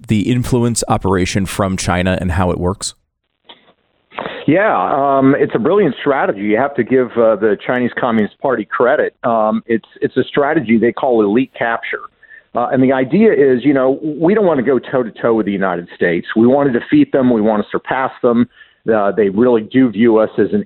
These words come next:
Speaker 2: enemy, uh, at minimum as a rival. But rather than go head-to-head with our dynamic economy, the,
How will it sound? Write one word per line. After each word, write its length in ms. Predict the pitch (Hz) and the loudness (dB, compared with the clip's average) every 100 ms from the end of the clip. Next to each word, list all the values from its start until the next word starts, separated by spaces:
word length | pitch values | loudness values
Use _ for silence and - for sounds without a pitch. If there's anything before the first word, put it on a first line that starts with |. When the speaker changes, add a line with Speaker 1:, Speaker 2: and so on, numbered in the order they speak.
| - | -2
Speaker 2:
enemy, 600 | 131 131 104 95 101 120 - - - | -2 0 2 2 0 -4 -12 -12 -4
uh, 100 | 110 | 0
at 260 | 117 110 | 0 2
minimum 420 | 123 131 123 113 107 | 2 4 2 2 0
as 80 | 101 | 0
a 40 | 110 | 0
rival. 600 | 127 202 185 101 180 - - | 2 2 2 0 -2 -6 -8
But 100 | - | -2
rather 260 | 156 190 254 | 0 2 2
than 100 | 214 | 2
go 140 | 170 | 0
head-to-head 580 | 135 180 170 135 147 156 | 0 -2 -2 -2 0 0
with 160 | 143 127 | 0 0
our 140 | 113 | 0
dynamic 580 | 107 120 117 139 135 123 | -2 -2 0 0 -2 -4
economy, 640 | 113 - 175 160 151 143 | -4 -2 0 0 2 2
the, 300 | 127 110 104 | 2 2 0